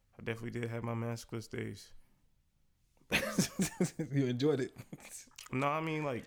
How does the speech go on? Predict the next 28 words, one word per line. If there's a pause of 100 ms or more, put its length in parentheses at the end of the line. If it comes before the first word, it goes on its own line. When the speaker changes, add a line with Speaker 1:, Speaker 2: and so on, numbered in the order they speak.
Speaker 1:
you
Speaker 2:
It
Speaker 1:
know,
Speaker 2:
felt,
it
felt
normal
for
a
second.
Speaker 1:
it
did,
it
did
feel
Speaker 2:
<laughs>
It
Speaker 1:
normal
Speaker 2:
felt
Speaker 1:
for
a
Speaker 2:
normal.
Speaker 1:
second,
you
know
what
I'm
saying?